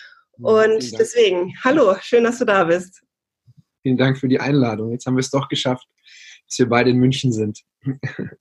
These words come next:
Speaker 2: Ja, das stimmt. Wir hatten ja das Interview geplant in der Zeit, wo du in Thailand, äh, warst. Das hat aber dann irgendwie nicht funktioniert,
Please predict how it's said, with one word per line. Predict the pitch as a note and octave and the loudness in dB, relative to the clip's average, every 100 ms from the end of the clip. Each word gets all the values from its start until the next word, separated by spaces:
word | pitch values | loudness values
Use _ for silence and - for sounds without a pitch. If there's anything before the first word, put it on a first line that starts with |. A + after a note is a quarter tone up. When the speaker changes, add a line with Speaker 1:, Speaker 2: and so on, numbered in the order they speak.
| _ - | _ 0
Speaker 2:
Ja, | G3 | 2
das | G#3 A3 | 2 0
stimmt. | A#3 F#3 F3 | -2 0 -2
Wir | F3 F#3+ | -2 -4
hatten | G3+ G#3+ | 0 0
ja | G3 F#3+ | 2 0
das | F#3+ - | -2 -2
Interview | G#3 G#3+ G#3 G#3+ | -2 -2 -4 -4
geplant | G#3 G3+ F#3 F#3 A3+ A#3 | -4 0 2 2 0 0
in | G3+ | 0
der | G3+ G3 | 0 0
Zeit, | G3+ G3+ | 0 -4
wo | G3+ | -2
du | F#3 | 0
in | G3 | -2
Thailand, | G3+ - G3+ G#3 A3+ B3+ B3+ | -4 -2 0 2 2 0 0
äh, | A3 A3+ | -2 -2
warst. | G#3+ G#3+ B3+ C4 | -2 -2 -4 -6
Das | - G3+ | -10 -6
hat | G3 | -6
aber | G3 G3 | -4 -4
dann | F#3+ F#3+ | -2 -2
irgendwie | G3 G3 G3 | 0 0 0
nicht | G3+ | -2
funktioniert, | - A3 - A3 A3 A#3 | -6 -8 -6 0 0 0